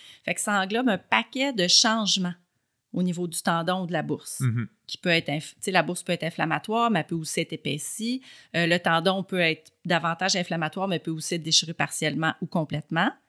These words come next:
Speaker 1: Alouette. Donc ça, c'est une épaule douloureuse. Euh, donc, elle renferme les tendinopathies, les bursopathies, euh, les déchirures, on, on est obligé de dire déchirures ou ruptures, là, c'est deux mots douloureux, surtout quand on le voit sur un rapport d'imagerie,
Speaker 2: Ouais.
Speaker 1: là.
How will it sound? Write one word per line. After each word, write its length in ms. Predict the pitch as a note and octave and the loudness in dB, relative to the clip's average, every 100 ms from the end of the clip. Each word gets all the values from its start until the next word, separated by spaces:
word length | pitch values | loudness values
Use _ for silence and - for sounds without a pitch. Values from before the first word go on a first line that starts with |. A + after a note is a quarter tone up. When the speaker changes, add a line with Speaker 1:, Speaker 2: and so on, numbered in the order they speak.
| _ _ _ _ _ | _ _ _ _ _
Speaker 1:
Alouette. 380 | E3 D#3 D3+ - _ _ _ - | -6 -2 -2 -4 _ _ _ -6
Donc 160 | G3 F#3+ | -6 -4
ça, 100 | - | -4
c'est 140 | - | 2
une 80 | G#3+ | 2
épaule 300 | G3+ A#3 B3+ | 2 2 2
douloureuse. 600 | G3+ F3+ D#3+ - - - - - - - - - | 2 2 2 -2 -4 -10 -12 -18 -20 -20 -14 -2
Euh, 460 | F3 E3+ E3+ F3 - - _ _ | 2 4 2 0 -4 -6 _ _
donc, 260 | F#3+ G#3+ - | 4 4 4
elle 140 | G#3 G3+ | 2 4
renferme 480 | G#3+ G3+ G#3+ G3 E3+ | 4 2 2 2 2
les 80 | |
tendinopathies, 760 | - E3+ - F3 F3 D#3 - C4 | 0 -2 -2 -2 2 0 0 0
les 140 | A3 | 0
bursopathies, 1080 | E3 - - F#3 D#3+ E3 - A#3+ B3 C4 - F3+ | 0 -2 -2 0 -2 -2 -4 -2 -2 -2 -4 -2
euh, 140 | E3+ | 0
les 120 | F3 | 0
déchirures, 680 | E3 G#3 G#3 - G3 G#3 A3 | 0 4 6 6 6 2 0
on, 160 | F#3+ D3+ | 0 -2
on 100 | - | -4
est 100 | F3 | -6
obligé 200 | F3 F#3 | -2 -2
de 40 | E3 | 0
dire 200 | F#3+ - | -2 0
déchirures 420 | F3 F3 F#3 G3 | 0 2 2 0
ou 80 | F#3 | 0
ruptures, 420 | E3+ - - A3 | -4 -4 0 0
là, 120 | A3+ | 0
c'est 140 | A3+ F#3 | 0 0
deux 180 | F3+ F3+ | 0 0
mots 180 | F3+ | 0
douloureux, 400 | F3+ F3+ E3+ G3 | 0 0 2 2
surtout 280 | B3+ F3 - | 0 -2 -4
quand 180 | G3 F3+ | -4 -2
on 60 | F3 | -4
le 60 | |
voit 160 | D#3+ F#3+ | -4 -4
sur 160 | - F3+ | -4 -4
un 80 | |
rapport 320 | E3+ D#3+ E3+ F3 | -2 0 -2 0
d'imagerie, 420 | F#3 E3 - - | -2 0 2 4
Speaker 2:
Ouais. 60 | |
Speaker 1:
là. 160 | B3 | 2